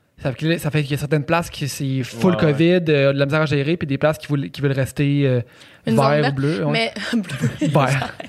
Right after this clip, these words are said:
Speaker 1: Je savais même c'était quoi la couleur.
Speaker 3: <laughs>
Speaker 2: Bleu, tu
Speaker 3: Mais,
Speaker 2: penses, là.
Speaker 3: mais tu sais, là, là, je par-, là, je sais pas, mais je me dis, est-ce que ces gens-là avaient des soins intensifs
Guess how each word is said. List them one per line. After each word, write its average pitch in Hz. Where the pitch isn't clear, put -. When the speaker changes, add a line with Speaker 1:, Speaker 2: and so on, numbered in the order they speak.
Speaker 1:
Je -
savais 185
même 220
c'était 226
quoi 196
la 190
couleur. 175
Speaker 3:
<laughs> 226
Speaker 2:
Bleu, 160
tu -
Speaker 3:
Mais, -
Speaker 2:
penses, 151
là. 170
Speaker 3:
mais 269
tu 339
sais, -
là, 294
là, 277
je 294
par-, 254
là, 254
je 233
sais 220
pas, 247
mais 220
je 202
me 202
dis, 202
est-ce 208
que 262
ces 226
gens-là 202
avaient 190
des 185
soins 190
intensifs 190